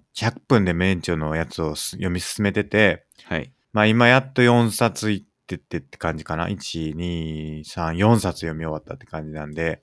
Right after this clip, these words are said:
Speaker 2: はい。
Speaker 1: まあ、これは引き続きやっていくっていうのと、
Speaker 2: はい。
Speaker 1: あとはなんかGoogleのコーディングインタビューの動画をいくつか見たのと、
Speaker 2: はい。
Speaker 1: で、アグリ-、アルゴリズムのコーセラのコースをひ-、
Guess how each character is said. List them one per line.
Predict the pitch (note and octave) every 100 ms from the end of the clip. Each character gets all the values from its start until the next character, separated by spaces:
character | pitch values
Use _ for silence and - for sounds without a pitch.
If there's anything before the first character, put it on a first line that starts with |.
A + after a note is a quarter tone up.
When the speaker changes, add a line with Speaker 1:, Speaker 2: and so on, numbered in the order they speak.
| _
Speaker 2:
は | -
い。 | D2+ - -
Speaker 1:
ま |
あ、 | F2+
こ | G2+
れ | F#2+
は | F2+
引 | -
き | -
続 | - E2 D#2+
き | -
や | D#2+
っ | - _
て | -
い | D#2
く | - - -
っ | _ _ _
て | -
い | D#2 D2+
う | D2+ D2 D2 D2
の | D2+ - - -
と、 | A#2 A#2 - - -
Speaker 2:
は | -
い。 | - - - - - _ _ -
Speaker 1:
あ | B2+
と | C3 E3+
は | C#3
な | A#2
ん | A#2
か | G#2
Google | F2 C3 D#3+ F3+ F#3+ F3+
の | F3+ F3
コ | - D#3+
ー | E3
デ | D#3+
ィ | D#3+
ン |
グ | D#3
イ | D#3
ン | B2+
タ | G#2 E2
ビ | E2+
ュ | E2
ー |
の | D2+ D2+ D2+ D2 D2 D#2+ _
動 | F#2+ F#2
画 | F#2 G2+
を | G#2
い | F2+
く | -
つ | -
か | F2+
見 | D#2 D#2+
た | D#2+
の | D2+ - _
と、 | G#2 G2 D#2+ - _ _ _ -
Speaker 2:
は | -
い。 | - _ _ _
Speaker 1:
で、 | G#2+
ア | A2 B2
グ | D3
リ-、 | D#3
ア | C3
ル | C3 C#3+
ゴ | E3+
リ | F3+
ズ | F#3
ム | C#3+ G2+
の | F#2+ F#2 F2 -
コ | C3
ー | B2+
セ | C3
ラ | A#2+ A#2
の | A2+ A2
コ | - G2+
ー |
ス | - E2+
を | D#2 C#2+
ひ-、 | - -